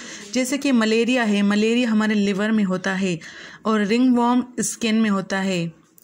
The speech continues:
पायोरिया गम्स में बीमारी स्टार्ट होती है, टाइफाइड इंटेस्टाइन में, डायबिटीज़ पैनक्रियाज में, डिप्थेरिया थ्रोट की बीमारी होती है, थ्रोट में होती है, जॉन्डिस लिवर,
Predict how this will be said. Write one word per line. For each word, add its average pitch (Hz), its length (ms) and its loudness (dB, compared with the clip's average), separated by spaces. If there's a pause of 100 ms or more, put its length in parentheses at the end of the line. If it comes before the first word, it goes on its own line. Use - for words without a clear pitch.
(380)
पायोरिया 240 680 2
गम्स 220 500 0
में 220 320 0
बीमारी 202 560 0
स्टार्ट 196 400 -4
होती 185 380 -4
है, 175 160 -4 (360)
टाइफाइड 233 580 0
इंटेस्टाइन 214 840 0
में, 208 300 2 (440)
डायबिटीज़ 220 1040 -2 (800)
पैनक्रियाज 208 760 0
में, 202 300 0 (580)
डिप्थेरिया 220 840 0
थ्रोट 214 520 -2
की 214 120 -4
बीमारी 202 380 2
होती 202 220 0
है, 202 60 -2
थ्रोट 214 380 -2
में 208 120 2
होती 202 340 0
है, 202 220 0 (320)
जॉन्डिस 214 680 -2
लिवर, 202 540 0